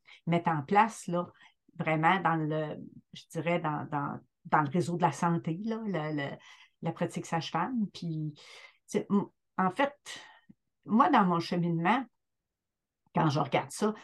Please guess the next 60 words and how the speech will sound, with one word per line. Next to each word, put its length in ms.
moi, 80
j'avais 220
pas 140
de 40
plan 200
de 60
carrière, 520
là, 80
vraiment 380
pas, 180
là. 100
Mais 60
c'est 160
sûr 220
que 80
quelqu'un 380
qui 100
regarde, 520
euh, 240
mon 160
profil, 420
il 60
se 60
dit, « 80
Ah, 380
oui, 340
bon. » 160
Puis 240
oui, 240
j'ai 100
eu 80
une 120
belle 180
carrière. 420
<laughs> 300
Je 100
peux 80
dire 180
ça 160
maintenant. 400
J'ai, 340
j'ai 180
eu 160
des, 300
des 140
beaux 160
défis. 640
Euh, 140
je 80
suis 100
une 60
personne, 440
moi, 120
qui 320
est 60
passionnée 640
puis 180
qui 320
est 80
créative. 720